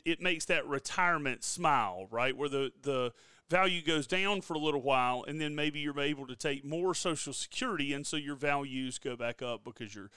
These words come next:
you're taking less out. One of the things, though, John, that I have people ask a lot of questions about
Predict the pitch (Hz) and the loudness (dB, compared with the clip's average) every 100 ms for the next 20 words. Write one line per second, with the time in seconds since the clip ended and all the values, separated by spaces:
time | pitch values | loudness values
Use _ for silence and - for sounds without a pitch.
0 | - - _ - - 147 123 117 107 101 | -20 -20 _ -14 -4 -4 -4 -6 -8 -6
1 | 143 123 95 - - - 165 285 330 170 | -2 -2 -2 -12 -20 -10 -2 -2 -2 -6
2 | 143 135 131 120 131 123 131 131 123 113 | -4 -6 -6 -4 -4 -4 -6 -4 -6 -6
3 | - 160 185 - _ _ _ - _ _ | 0 0 0 -4 _ _ _ -20 _ _
4 | - - 147 135 180 143 135 143 135 - | -10 0 0 0 -8 -8 -2 0 0 -2
5 | 143 135 120 120 - 196 - 139 120 123 | -2 0 0 -2 -2 -2 -2 -4 -8 -8
6 | - 139 131 131 113 117 | -8 -8 0 2 2 -2